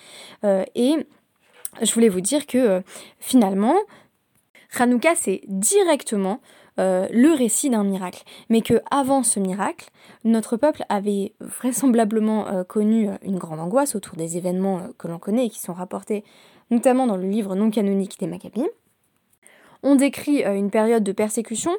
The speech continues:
que l'on se présente comme, euh, ayant, euh, été, euh,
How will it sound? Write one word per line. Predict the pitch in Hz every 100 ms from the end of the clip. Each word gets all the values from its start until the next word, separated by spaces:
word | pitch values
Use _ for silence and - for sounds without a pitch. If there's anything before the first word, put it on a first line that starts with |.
| - - -
que | 247
l'on | 233
se | 240
présente | 226 269 311 359
comme, | 262 214 208
euh, | 202 190 -
ayant, | 220 240 240 220
euh, | 196 202 - _ _ _ _ _ _ _ _ _ _ _
été, | 226 226 240 226
euh, | 185 175